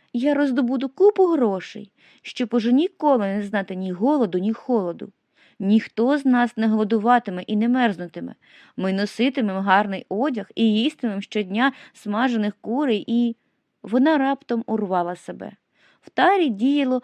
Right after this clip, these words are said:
найсуворіше правило, яке вона сама й встановила, і пильно стежила за його дотриманням,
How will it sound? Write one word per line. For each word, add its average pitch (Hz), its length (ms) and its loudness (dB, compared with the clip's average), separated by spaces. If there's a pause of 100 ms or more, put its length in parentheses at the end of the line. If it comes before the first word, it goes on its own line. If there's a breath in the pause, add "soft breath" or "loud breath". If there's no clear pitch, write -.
(160 soft breath)
найсуворіше 220 960 -2
правило, 269 680 -2 (280 soft breath)
яке 202 360 -4
вона 185 420 -4 (160 soft breath)
сама 196 420 -4
й 240 60 0
встановила, 180 760 -8 (260 soft breath)
і 214 100 -2
пильно 277 380 0
стежила 294 480 -4
за 262 100 -2
його 269 220 -2
дотриманням, 247 760 -4